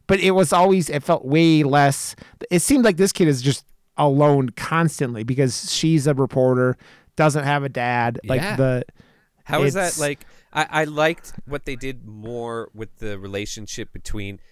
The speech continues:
Speaker 2: she is really all about, like, saving her son. And
Speaker 1: Yeah.
Speaker 2: they really went over the top with that in the second one, but, uh,
Speaker 1: Yeah.
Speaker 2: like, in the first one, she's, but it's also Naomi, what, it was Naomi Watts or whatever?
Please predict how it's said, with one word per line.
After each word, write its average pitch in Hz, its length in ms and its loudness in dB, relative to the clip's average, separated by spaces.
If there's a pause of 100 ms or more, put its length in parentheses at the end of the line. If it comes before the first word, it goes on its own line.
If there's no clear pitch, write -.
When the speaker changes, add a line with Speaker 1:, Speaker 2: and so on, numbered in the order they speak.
(120)
Speaker 2:
she - 260 -6
is 123 140 -6
really 120 640 0
all 110 300 2
about, 104 360 -2
like, 101 240 -6
saving 107 680 -6 (460)
her 101 340 -4
son. 98 600 -4 (340)
And 101 360 -4
Speaker 1:
Yeah. 120 300 -2 (120)
Speaker 2:
they 135 120 -4
really 143 440 -4 (440)
went 123 180 -8
over 113 160 -6
the 98 100 -10
top 107 260 0
with 104 100 -10
that 98 180 -6
in 90 60 -16
the 87 80 -14
second 113 340 -8
one, 87 300 -16
but, 92 220 -6 (120)
uh, 85 360 -10 (160)
Speaker 1:
Yeah. 123 400 0 (240)
Speaker 2:
like, 101 240 -8 (420)
in 113 200 -10
the 107 60 -8
first 135 300 -6
one, 107 140 -10
she's, 104 440 -14 (640)
but 196 140 -4
it's 190 160 -4
also 170 320 -8 (340)
Naomi, 113 400 -10
what, 113 240 -8
it 107 120 -12
was 98 120 -10
Naomi 98 300 -10
Watts 98 420 -8
or 127 60 -16
whatever? 131 440 -14